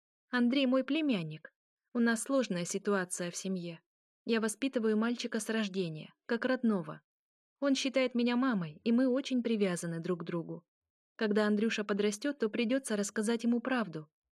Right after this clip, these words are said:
Пока не представляю, как это сделать». На несколько минут воцаряется молчание.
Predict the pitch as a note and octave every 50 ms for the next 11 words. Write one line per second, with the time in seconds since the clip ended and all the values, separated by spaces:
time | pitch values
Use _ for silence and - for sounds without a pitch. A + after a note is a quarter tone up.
0 | _ _ _ _ _ _ _ - C4 B3+ - E4+ D#4+ C4 G#3 F#3+ F3+ G3+ G3+ -
1 | - G3 F3+ G3 G#3 A3 G3 G3+ - G3+ G3+ G3+ F#3+ F3+ F#3 F3+ E3+ E3 - F3
2 | E3+ D#3 D#3 D#3 - - _ _ _ _ _ _ _ _ _ _ _ _ _ _
3 | _ _ _ _ _ _ _ _ - F#3+ G3 G3 G3+ G3+ G3+ - G3+ - - F#3+
4 | F#3+ F#3+ F#3+ A3+ B3+ - - E3+ - - D#3+ D#3+ E3 F3+ F#3 F3+ - E3+ E3 E3
5 | E3 D#3+ - - E3 D3+ C#3+ C#3 C#3+ D#3